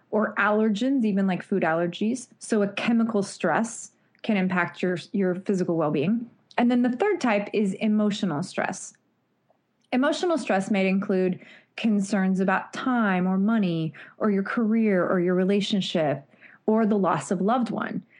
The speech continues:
But the really important thing to remember, all three of these types of stress, the body will respond in exactly the same way, which is the fight or flight,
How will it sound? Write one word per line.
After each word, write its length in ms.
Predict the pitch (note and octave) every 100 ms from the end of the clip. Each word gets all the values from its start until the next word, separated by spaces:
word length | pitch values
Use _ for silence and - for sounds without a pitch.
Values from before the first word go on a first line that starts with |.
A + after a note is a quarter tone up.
| _ _ _ -
But 220 | B3+ G#3+
the 100 | A#3
really 400 | A3 D4 F4 -
important 500 | B3 A3+ A#3+ G#3+ G3+
thing 160 | F#3+ F#3
to 120 | F3
remember, 640 | F3+ A#3 A#3+ E3 D3+ F#3 - _ _ - _ _ _ _ _ _ _ _ _ _ -
all 300 | A3+ D4 E4
three 280 | C4+ C4 B3
of 100 | G3
these 220 | G3+ G3
types 280 | G#3 F#3+ F#3
of 100 | E3+
stress, 560 | - D#3+ D4 - - _ _ _ _ _ G3+
the 140 | G3+
body 360 | F#3+ G3+ A3+ C#4
will 220 | D4+ D#4
respond 760 | D#4+ - G#3 E3 D#3+ D#3+ F#3 - _ _ _ _ -
in 120 | A3
exactly 680 | G3+ F3+ F#3 G3 F#3 F#3+ G3+
the 120 | F3+
same 300 | F#3 E3 E3+
way, 500 | F#3 C#4+ D2 - G3+ - _ _ _
which 320 | - G#3+ A#3 G3
is 120 | E3 _ _ - _ _ _
the 120 | G3+ G#3
fight 280 | G#3 F#3
or 100 | E3+
flight, 500 | F3 A#3 G3+ - -